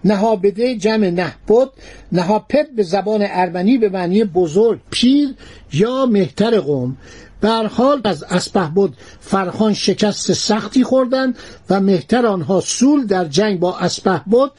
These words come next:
کشته شد. سلیمان به سردار خودش دستور می‌ده که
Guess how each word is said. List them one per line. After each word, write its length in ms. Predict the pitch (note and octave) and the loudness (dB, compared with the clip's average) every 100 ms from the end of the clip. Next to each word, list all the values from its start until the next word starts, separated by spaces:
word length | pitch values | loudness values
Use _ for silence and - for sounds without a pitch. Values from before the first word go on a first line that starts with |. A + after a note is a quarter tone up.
| - - - | -20 -6 0
کشته 380 | A#3 - A#3 | 0 0 -2
شد. 480 | G3 F#3 D3 C3+ C3+ - - - - | 0 0 0 0 -4 -12 -20 -20 -12
سلیمان 680 | - B3+ C4+ C#4 D#4+ E4 B3 | -2 0 2 0 -2 -2 -2
به 80 | G#3+ | -4
سردار 560 | G#3+ B3 A3+ G#3+ C4+ C4+ | -2 -2 0 0 0 0
خودش 540 | A#3+ A3+ A3 G#3+ - | 0 2 2 0 -2
دستور 520 | - G3+ - - C#4 | -2 -2 0 0 2
می‌ده 240 | B3 G#3+ G#3+ | 2 2 0
که 460 | - G#3 G3+ F#3+ | 0 2 2 0